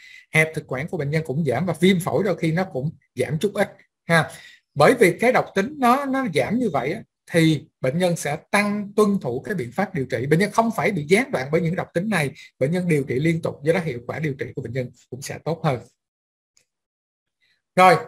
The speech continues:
một kỹ thuật khác, tức là không phải kỹ thuật xạ trị nhưng giúp chúng ta xác định được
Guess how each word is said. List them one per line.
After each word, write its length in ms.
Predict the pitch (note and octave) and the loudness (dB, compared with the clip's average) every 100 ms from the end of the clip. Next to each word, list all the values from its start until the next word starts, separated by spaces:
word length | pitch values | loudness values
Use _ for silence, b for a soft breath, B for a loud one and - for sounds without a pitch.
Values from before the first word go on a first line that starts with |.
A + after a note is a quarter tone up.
| - | -2
một 200 | F3+ F3 | -2 2
kỹ 180 | D#3+ A#3 G#3+ | 2 2 0
thuật 140 | D#3+ - | -4 -4
khác, 300 | - B3+ D#4+ _ _ | 0 0 0 _ _
tức 120 | C4 | -6
là 140 | G#3+ - | -6 -4
không 200 | - C4 | -2 0
phải 140 | - F3+ | -2 -2
kỹ 80 | A3+ | -2
thuật 180 | E3 - | -2 -2
xạ 160 | C#3+ | -4
trị 220 | D3 B2+ D3+ | -2 0 4
nhưng 360 | A3 B3 B3 G3 - | 4 6 4 0 -4
giúp 140 | - - - | -6 -4 -4
chúng 240 | B3 - | -4 -2
ta 280 | G#3 G3 G3 | 2 2 2
xác 380 | - A#3+ C4+ - | 2 2 2 -2
định 280 | B2+ E3 | -4 2
được 220 | E3 D3 | 4 4